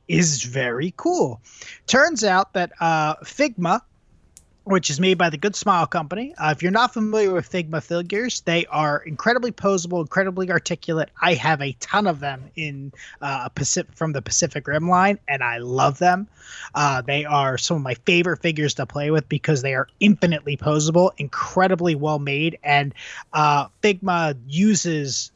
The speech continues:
kinda has their own stands. All of their figures have, like, this little plug in a particular area, uh,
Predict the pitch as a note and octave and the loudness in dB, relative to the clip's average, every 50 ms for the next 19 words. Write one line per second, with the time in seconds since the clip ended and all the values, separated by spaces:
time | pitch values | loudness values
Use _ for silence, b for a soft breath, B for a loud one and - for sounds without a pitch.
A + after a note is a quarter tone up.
0 | _ - - A3 G#3+ D#3 C3 F3+ F3 C#3+ C3 D3+ D3 D#3 D#3+ E3+ E3 D#3+ D3 B2 | _ -4 -2 0 0 2 2 0 0 0 -4 -8 -10 -8 -8 -6 -6 -6 -6 -8
1 | - - - D3+ D3 D3+ D3 C#3 B2+ A2+ A2 - - - D#3+ E3 E3 D#3+ C#3+ D3 | -8 -8 -6 -6 -6 -6 -6 -6 -8 -10 -14 -16 -8 -4 -2 -2 -2 -2 -2 -4
2 | C3+ - - - D#3 D3+ C#3 C#3+ C#3 A#2+ - - C3 C3+ B2+ C3+ B2 A2+ - A#2+ | -6 -4 -4 -4 -4 -4 -4 -6 -6 -6 -4 -4 -6 -6 -6 -8 -10 -8 -8 -8
3 | - D3+ C3+ A#2+ A2+ - - - - D#3 D#3+ D#3+ D#3 C#3 B2 - - - _ - | -6 -6 -6 -8 -10 -14 -18 -6 0 2 4 6 4 4 0 -4 -12 -18 _ -10
4 | D3+ C3+ B2 - - - E3 C#3 - D3+ C#3 C#3 C#3+ F3+ G#3 A#3 A3 E3+ D3 C#3 | -6 -6 -6 -6 -4 -4 -4 -4 -4 -4 -4 -4 0 2 4 4 4 2 0 -4
5 | - - B B B B B B B B B B - E3 D#3+ D#3+ D#3 D3+ D#3 | -6 -6 B B B B B B B B B B 2 4 4 6 6 4 2